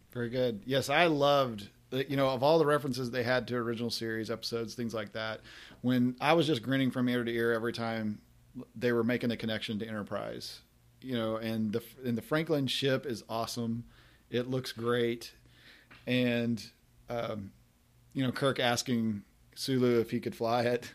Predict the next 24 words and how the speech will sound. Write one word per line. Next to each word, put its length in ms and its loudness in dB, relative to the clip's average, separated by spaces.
<laughs> 180 -18
you 60 -2
know, 140 0
that's 200 -2
a 60 0
great 260 0
line, 520 2
<laughs> 100 -20
you 100 -2
know. 300 -4
So, 380 6
which, 360 6
by, 160 8
by 200 8
the 100 8
way, 180 8
I 60 8
have 140 6
to 80 0
say 260 6
that 160 2
Urban 540 6
had, 340 4
McCoy, 300 4